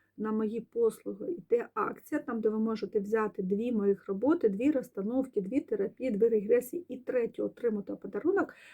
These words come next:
а також з сьомого по п'ятнадцяте грудня, це тільки буде всього лиш неділю, буде розстановка. Якщо у вас є проблеми саме з грошима, з фінансами,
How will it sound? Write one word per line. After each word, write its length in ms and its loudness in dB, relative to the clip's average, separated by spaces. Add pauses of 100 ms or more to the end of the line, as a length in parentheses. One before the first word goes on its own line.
(120)
а 100 -4
також 400 -2
з 120 -10
сьомого 480 2
по 160 -2
п'ятнадцяте 840 -4
грудня, 420 2
це 120 -2
тільки 260 -8
буде 320 0
всього 400 0
лиш 280 -2
неділю, 600 0 (520)
буде 420 0
розстановка. 800 -2
Якщо 280 0
у 40 2
вас 260 -2
є 140 4
проблеми 680 4
саме 400 -4
з 80 -14
грошима, 720 0
з 140 -14
фінансами, 720 -2